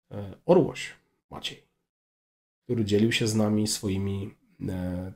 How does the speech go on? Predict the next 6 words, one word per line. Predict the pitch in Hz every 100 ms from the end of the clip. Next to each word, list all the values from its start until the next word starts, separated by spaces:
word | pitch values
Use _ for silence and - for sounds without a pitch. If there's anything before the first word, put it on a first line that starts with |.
| _
trikami | 113 107 120 120 117 107 - -
i | 98 95 95 - _ -
umiejętnościami | 110 95 95 - 113 - 113 98 104 151 - _ _ _ -
na | 107 104 131
to, | 131
jak | - - -